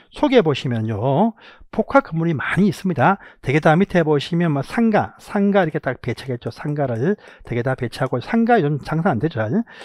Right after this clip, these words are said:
그다음에 위에 보시면 다, 다시 몇 개 층이 딱, 딱, 딱 올라갑니다. 올라가요. 올라가는데, 올라가는데 이것이 이 다 같-, 똑같은 형태야. 똑같은 형태. 인데 보시면요. 요것은 딱 보시면 이만치는 오피스텔, 오피스텔,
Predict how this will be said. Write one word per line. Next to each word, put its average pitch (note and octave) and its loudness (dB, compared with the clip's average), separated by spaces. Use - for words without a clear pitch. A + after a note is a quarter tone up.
그다음에 G#3 4
위에 A#3 4
보시면 G3 2
다, - -8
다시 F#3 2
몇 E3+ -2
개 G#3 0
층이 E3 -4
딱, C3 -8
딱, C3 -2
딱 C#3 0
올라갑니다. D#3+ 0
올라가요. C#3 -2
올라가는데, D#3 0
올라가는데 F3 2
이것이 F3+ 6
이 A#3+ 2
다 G3 10
같-, - 2
똑같은 C#4+ 4
형태야. G3+ 2
똑같은 - -6
형태. A2 -4
인데 A3+ 4
보시면요. B2+ 0
요것은 C#4 4
딱 G#3+ 0
보시면 F#3+ 0
이만치는 E3 0
오피스텔, G#3 -2
오피스텔, D#3 -2